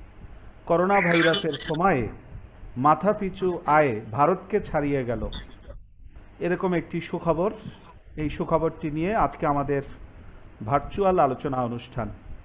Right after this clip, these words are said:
প্রধান অতিথি হিসাবে আমাদের সাথে সংযুক্ত হয়েছেন বিচারপতি এইচ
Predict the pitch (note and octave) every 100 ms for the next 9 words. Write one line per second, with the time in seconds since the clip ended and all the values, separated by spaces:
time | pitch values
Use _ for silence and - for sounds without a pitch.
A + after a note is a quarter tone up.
0 | - - - - - - - - - E3+
1 | F3+ F#3+ F#3 F#3+ F3+ E3+ - D#3+ E3+ D3+
2 | D3 C#3+ - C#3+ D3+ C#3+ C#3 C#3 B2 C#3
3 | - D3+ D3 D3 F#3 A3+ D4+ - - -
4 | - - - - - - B2+ E3+ G#3 F#3+
5 | G3+ G3 G3+ G3 G3 - - G#3+ - _
6 | E3+ E3+ -